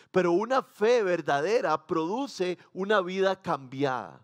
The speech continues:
Esto me recuerda una, una experiencia que he tenido con una, una mujer que viene aquí a la comunidad. Ella hace, hace poco se acercó a, a Cristo,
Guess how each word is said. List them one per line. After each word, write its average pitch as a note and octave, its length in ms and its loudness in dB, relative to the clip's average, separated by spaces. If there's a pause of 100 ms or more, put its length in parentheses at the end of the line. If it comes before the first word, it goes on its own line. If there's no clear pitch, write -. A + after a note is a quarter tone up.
(840)
Esto D3+ 240 -4
me G#3+ 120 -2
recuerda F#3 560 2
una, F3+ 320 -4
una E3+ 200 -6
experiencia F3 720 -2
que D3 340 -8
he D3 40 0
tenido F3 540 -4
con C3 180 -12
una, D3+ 320 -6 (360)
una D#3+ 180 -2
mujer E3+ 460 -4
que E3 120 -8
viene C#3+ 280 -6
aquí E3+ 440 -8
a D3 80 -4
la C3 180 -6
comunidad. C#3 800 -4 (1300)
Ella F3 380 0
hace, F3+ 440 0
hace D3 260 -6
poco F#3 460 0
se - 140 -8
acercó D3+ 560 0
a, C3+ 240 -4
a C3+ 140 -10
Cristo, F#3+ 640 -6